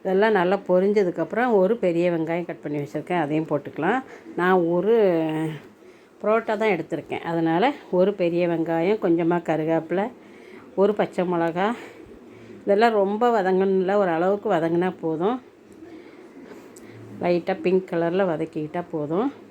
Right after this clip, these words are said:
இந்த வெங்காயத்தை நல்லா வதக்கிக்கலாம். பரோட்டாவை வந்து இந்த மாதிரி,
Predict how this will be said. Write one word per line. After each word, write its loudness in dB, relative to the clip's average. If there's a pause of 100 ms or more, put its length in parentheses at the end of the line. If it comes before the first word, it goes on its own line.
(1160)
இந்த -6 (100)
வெங்காயத்தை -2 (100)
நல்லா -2 (100)
வதக்கிக்கலாம். -2 (2250)
பரோட்டாவை 2
வந்து 2 (1200)
இந்த 0
மாதிரி, 4